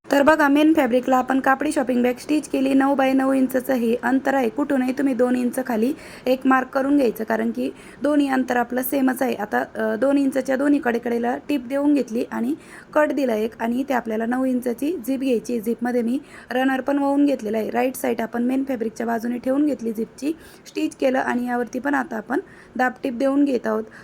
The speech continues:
वरचा पार्ट आहे जो दोन इंच कट केलेला, तो पण आपल्याला झिपच्या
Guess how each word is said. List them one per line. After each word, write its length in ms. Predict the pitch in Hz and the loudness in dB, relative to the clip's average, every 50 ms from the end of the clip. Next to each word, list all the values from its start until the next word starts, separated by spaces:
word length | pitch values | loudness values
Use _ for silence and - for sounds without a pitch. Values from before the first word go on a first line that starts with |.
| - - | -8 -2
वरचा 280 | 254 262 269 262 - 254 | 0 0 0 0 -2 -4
पार्ट 280 | 226 240 233 233 233 | -2 0 -2 0 0
आहे 100 | 262 254 | 0 0
जो 140 | 233 220 226 | 0 0 0
दोन 200 | 208 240 247 247 | 2 2 2 2
इंच 200 | 247 240 233 - | 0 -2 -2 -4
कट 220 | 240 240 247 247 233 - | -4 -2 -4 -4 -4 -2
केलेला, 300 | - 247 233 233 240 240 | -2 0 0 0 -2 -4
तो 160 | 240 - 262 | -4 -2 -2
पण 180 | 254 254 285 277 | 0 0 0 0
आपल्याला 340 | 269 262 - 240 240 240 240 | -2 -2 -2 -4 -4 -2 -4
झिपच्या 220 | 208 240 240 - | -4 -6 -8 -8